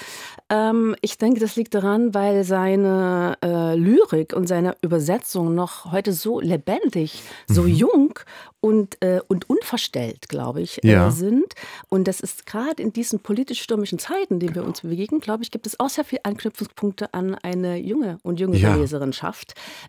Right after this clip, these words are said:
Speaker 1: äh, die es so attraktiv macht. Und
Speaker 2: Da
Speaker 1: daher darf ich sagen, mit achtzig jung geblieben.
Speaker 2: Absolut. Ich glaube, das kann man wirklich sagen. Wir haben ja gerade schon eine Rezension auch ge-, ge-, gehört zu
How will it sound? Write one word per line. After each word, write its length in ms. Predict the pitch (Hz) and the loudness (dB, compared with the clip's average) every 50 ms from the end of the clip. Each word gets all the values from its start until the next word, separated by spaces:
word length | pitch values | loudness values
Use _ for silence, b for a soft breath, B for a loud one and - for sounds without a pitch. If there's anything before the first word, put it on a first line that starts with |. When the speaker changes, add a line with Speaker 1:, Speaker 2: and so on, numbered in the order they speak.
| _ | _
Speaker 1:
äh, 180 | - 170 165 156 | -2 0 0 0
die 160 | 147 165 175 | 0 0 0
es 100 | 175 - | 0 0
so 80 | - - | -2 -4
attraktiv 480 | 147 - - - - - 220 220 - - | -4 -4 -6 -8 -4 0 0 0 0 -2
macht. 340 | - - - - - - | -6 -8 -10 -12 -14 -16
Und 140 | - - 151 | -8 -2 -2
Speaker 2:
Da 60 | - | -2
Speaker 1:
daher 340 | 143 139 143 147 175 196 208 | 0 0 -2 -2 0 0 0
darf 200 | 202 196 202 196 | 2 0 0 2
ich 140 | 202 214 202 | 0 0 2
sagen, 380 | 220 220 226 233 233 262 294 B B B B _ | 2 2 2 2 2 2 0 B B B B _
mit 200 | - - - - | -10 -10 -6 -6
achtzig 400 | - - - - 349 415 - - | -6 -6 -2 0 0 0 0 0
jung 220 | - 156 135 123 - - | 0 0 0 0 -2 -2
geblieben. 420 | - 240 254 - 466 370 175 127 - | -2 -2 0 2 2 2 2 2 2
Speaker 2:
Absolut. 520 | - 92 87 - - 156 160 175 139 110 | 2 2 4 6 6 8 8 8 8 8
Ich 80 | 107 - | 6 6
glaube, 160 | - 110 113 | 6 8 8
das 100 | - - | 8 8
kann 140 | - 165 160 | 8 8 10
man 160 | 135 131 120 | 10 10 8
wirklich 240 | 147 147 151 139 - | 8 8 8 4 6
sagen. 220 | - 131 139 156 | 6 8 8 10
Wir 80 | 135 120 | 10 10
haben 60 | 117 | 10
ja 60 | 123 | 10
gerade 240 | 110 110 113 131 143 | 10 8 8 8 6
schon 220 | - - 143 127 | 8 8 6 6
eine 640 | 127 - - 117 120 120 117 117 - - 80 78 113 | 6 6 6 8 10 10 10 8 6 4 2 4 4
Rezension 500 | 120 113 - 127 120 101 113 139 185 196 | 4 4 6 6 6 8 8 6 6 6
auch 160 | - 110 90 | 4 4 2
ge-, 380 | - 127 127 147 135 - 147 120 | 2 -2 0 2 2 4 2 2
ge-, 180 | 113 165 143 | 2 2 4
gehört 400 | 110 117 113 104 98 101 127 143 | 6 6 8 8 8 8 8 6
zu 380 | - - - 127 120 117 120 | 4 0 2 4 6 6 6